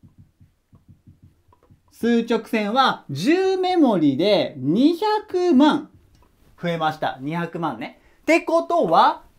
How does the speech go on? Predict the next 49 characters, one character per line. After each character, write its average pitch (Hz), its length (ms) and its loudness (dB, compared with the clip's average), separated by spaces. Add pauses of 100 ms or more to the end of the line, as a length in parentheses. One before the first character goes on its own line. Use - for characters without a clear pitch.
(180)
一 - 380 -2
メ 220 120 0
モ 180 140 0
リ、 - 80 -6
一 175 220 -6
メ 220 100 0
モ 165 100 0
リ 127 60 -2
ね。 220 280 -4 (400)
ゼ 143 200 -2
ロ 226 160 2
切 196 140 2
り 214 260 -4
し - 140 -20
ち 220 80 -4
ゃ 220 60 -4
え 190 100 -6
ば、 254 300 0 (160)
一 170 240 -10
メ 214 140 -2
モ 170 140 -4
リ 151 80 -4
は 208 160 2
二 160 320 -4
十 247 380 -2
万 330 300 0
っ - 20 -18
て 196 100 -4
こ 170 120 -6
と 202 100 -2
が 214 120 2
分 135 160 -2
か 147 80 -2
り 139 100 -4
ま 135 120 -6
し - 60 -18
た。 120 140 -6
つ - 100 -8
ま 320 80 6
り 208 100 2
二 190 260 0
十 339 220 0
万 330 220 0
ず 285 80 -12
つ 208 100 -8
増 160 140 -8
え 143 100 -2
ま 131 180 -2
す。 - 60 -20